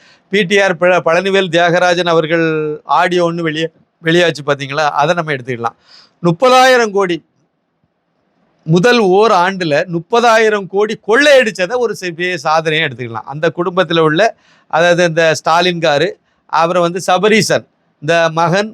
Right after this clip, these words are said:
மருமகன், இந்த ரெண்டு பேர் மட்டுமே முப்பதாயிரம் கோடியை ஒரே வருஷத்துல கொள்ளையடிச்சார் அப்படின்னு நிதி அமைச்சர் பி டி ஆர் பழனிவேல் தியாகராஜன் அன்னைக்கு சொன்னார். அப்ப அவர் நிதி அமைச்சரா இருந்து சொல்றாருன்னா, அவருக்கு இது தெரியாம இருக்காது.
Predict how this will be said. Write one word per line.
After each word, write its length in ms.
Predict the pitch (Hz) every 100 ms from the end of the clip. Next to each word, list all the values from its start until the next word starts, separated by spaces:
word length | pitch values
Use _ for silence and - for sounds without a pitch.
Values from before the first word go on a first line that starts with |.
| 143
மருமகன், 480 | 160 202 190 147 120
இந்த 140 | 139 151
ரெண்டு 320 | 156 185 214
பேர் 200 | 214 202
மட்டுமே 680 | 175 170 202 190 151 160 - _ _ 165
முப்பதாயிரம் 640 | 175 240 226 220 214 196
கோடியை 400 | 165 196 190 214
ஒரே 580 | 220 156 165 208 269 294
வருஷத்துல 500 | 262 208 214 196 226 214
கொள்ளையடிச்சார் 680 | 185 214 220 185 165 185 165
அப்படின்னு 200 | 160 180
நிதி 360 | 165 208 214
அமைச்சர் 440 | 254 214 175 214 170
பி 100 | 185
டி 160 | 180
ஆர் 120 | 170 156
பழனிவேல் 540 | 151 160 160 156 147
தியாகராஜன் 500 | 143 147 143 139 165
அன்னைக்கு 320 | 170 147 139
சொன்னார். 280 | 123 104 92 _ _ _ _ _ -
அப்ப 200 | 135 180
அவர் 200 | 190 165
நிதி 260 | 208 262
அமைச்சரா 360 | 254 240 233 233
இருந்து 220 | 190 175
சொல்றாருன்னா, 380 | 202 202 214 202
அவருக்கு 320 | 220 220 202
இது 140 | 214 208
தெரியாம 420 | 190 196 196 190
இருக்காது. 360 | 160 135 120